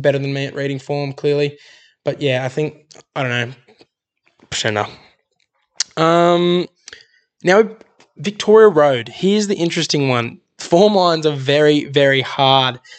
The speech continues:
to, uh, go off. I actually came across,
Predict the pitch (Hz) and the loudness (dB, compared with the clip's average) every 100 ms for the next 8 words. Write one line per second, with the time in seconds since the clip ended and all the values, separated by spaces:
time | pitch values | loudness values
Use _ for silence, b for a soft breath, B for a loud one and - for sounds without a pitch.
0 | B - - 143 131 127 123 135 131 131 | B -10 0 2 2 2 -2 -6 -2 0
1 | 131 120 117 - _ _ - 151 160 - | 2 0 -2 -14 _ _ -2 0 0 0
2 | 202 165 143 156 147 - - 143 - | 0 0 0 -2 -4 -6 -4 -4 -4